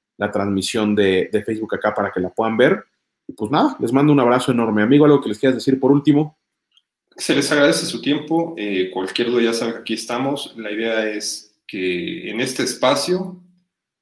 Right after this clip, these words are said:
Speaker 2: lo que otros callan, lo que no, no te dicen las ex-, las dos versiones, la idea es de que aquí tú las tengas y pues bueno, le hagas caso a los números o que sigas con tus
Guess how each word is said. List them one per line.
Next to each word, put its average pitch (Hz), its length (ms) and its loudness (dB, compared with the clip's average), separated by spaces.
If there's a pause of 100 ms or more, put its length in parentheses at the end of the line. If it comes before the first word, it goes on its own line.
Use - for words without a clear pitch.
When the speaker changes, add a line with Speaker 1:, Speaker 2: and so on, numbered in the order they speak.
(200)
Speaker 2:
lo 117 160 0
que 135 80 2
otros 135 260 0
callan, 165 400 4
lo 135 140 0
que 117 80 -2
no, 127 420 2
no 131 140 0
te 143 80 2
dicen 135 240 0
las 107 160 -4
ex-, - 260 -16
las 113 240 -2
dos 127 160 4
versiones, 135 580 0
la 104 80 -2
idea 104 120 0
es 110 80 -6
de 104 100 -8
que - 80 -16
aquí - 160 -20
tú 131 100 -4
las 113 220 0
tengas 131 640 -6 (360)
y - 80 -18
pues 92 260 -10
bueno, 185 320 -10 (340)
le - 80 -6
hagas 127 240 -2
caso 120 480 -4
a 98 60 0
los 98 240 -6
números 151 500 -2
o - 140 -8
que 101 160 -6
sigas 127 320 -4
con 95 220 -14
tus - 640 -16